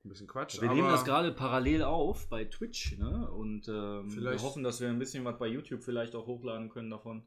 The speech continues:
Speaker 1: Ja,
Speaker 2: Ne?
Speaker 1: passend zum Podcast einfach mal, ja, mit Beginn des Spiels angefangen zu quatschen. Äh, gut, ich stehe viel rum, aber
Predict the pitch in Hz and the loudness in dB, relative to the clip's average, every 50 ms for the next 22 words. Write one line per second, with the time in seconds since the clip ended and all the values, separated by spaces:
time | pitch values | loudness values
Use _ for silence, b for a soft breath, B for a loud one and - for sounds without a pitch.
0 | _ 139 135 135 131 131 131 131 - 110 104 127 131 123 120 127 120 117 - - | _ -8 -6 -4 -4 -4 -6 -6 -8 -6 -6 -6 -6 -6 -8 -10 -10 -10 -8 -8
1 | 117 110 104 - 120 117 120 - - 120 113 110 107 - 92 101 107 110 113 95 | -8 -8 -8 -8 -10 -10 -10 -10 -8 -6 -6 -6 -8 -10 -12 -12 -12 -12 -12 -12
2 | 104 104 101 101 101 101 104 104 101 _ _ _ _ _ _ _ _ _ _ _ | -10 -8 -6 -6 -6 -6 -6 -8 -10 _ _ _ _ _ _ _ _ _ _ _
3 | _ _ - 98 101 107 113 117 117 - 120 101 107 113 113 107 101 - - - | _ _ -10 -8 -6 -6 -6 -6 -4 -4 -4 -2 -2 -2 -2 -2 -6 -8 -10 -8
4 | - 107 104 101 92 107 110 107 104 - 107 104 98 - 104 - - 123 127 135 | -6 -6 -6 -6 -6 -8 -10 -10 -10 -10 -10 -12 -10 -12 -14 -14 -8 -6 -4 -4
5 | 135 - - 151 143 131 - b b b b b b b b b b - - - | -4 -4 -6 -8 -8 -10 -12 b b b b b b b b b b -6 -4 -2
6 | 120 113 113 113 110 - - - - 107 110 147 139 120 - 117 - - - 160 | 0 0 0 0 -2 -4 -8 -12 -12 -8 -6 -6 -4 -4 -4 -6 -4 0 2 4
7 | 165 156 160 160 135 127 110 131 143 143 143 123 113 113 117 117 113 113 113 110 | 2 4 2 0 -2 0 0 0 -2 0 0 0 0 2 2 2 2 2 0 -2
8 | 101 | -4